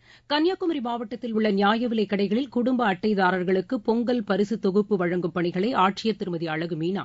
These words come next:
இன்று ஆய்வு செய்தார். நாகை மாவட்டத்தில் சாலை பாதுகாப்பு மாதத்தையொட்டி தலைக்கவசம் அணிவதை வலியுறுத்தும் விழிப்புணர்வு பேரணியை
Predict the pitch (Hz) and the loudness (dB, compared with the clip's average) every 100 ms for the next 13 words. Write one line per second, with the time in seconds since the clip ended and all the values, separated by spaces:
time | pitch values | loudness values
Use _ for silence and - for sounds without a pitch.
0 | - 202 226 180 135 127 - - - _ | -6 -8 -6 -8 -10 -12 -14 -14 -18 _
1 | _ _ _ - 233 233 233 214 208 208 | _ _ _ -8 -4 -2 -4 -8 -8 -10
2 | 202 226 214 233 214 233 240 202 190 202 | -12 -12 -10 -8 -6 -8 -12 -8 -6 -6
3 | 214 214 208 180 175 202 196 190 175 175 | -6 -8 -8 -8 -6 -8 -8 -8 -8 -10
4 | 294 - 208 220 294 262 214 202 185 180 | -12 -10 -8 -8 -10 -10 -10 -10 -10 -8
5 | 196 185 170 170 196 196 180 175 175 208 | -6 -6 -6 -6 -4 -6 -6 -6 -6 -8
6 | 226 208 180 160 165 170 165 170 | -8 -8 -8 -8 -6 -6 -4 -2